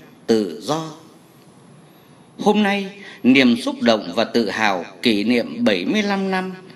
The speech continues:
Ngày Thương binh Liệt sĩ hai mươi bảy tháng bảy năm một nghìn chín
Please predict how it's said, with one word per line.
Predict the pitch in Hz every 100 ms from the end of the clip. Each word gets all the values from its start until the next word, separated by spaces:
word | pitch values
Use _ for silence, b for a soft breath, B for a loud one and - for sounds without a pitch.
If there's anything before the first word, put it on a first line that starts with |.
| -
Ngày | 101 113 107 95
Thương | - 190
binh | 185 190
Liệt | 127 98
sĩ | - 139 120 226 - B B B
hai | - 196
mươi | 156
bảy | 101 82 -
tháng | 175 247
bảy | 104 82 71 - -
năm | 196 147
một | -
nghìn | 107 101 82 80
chín | 139 135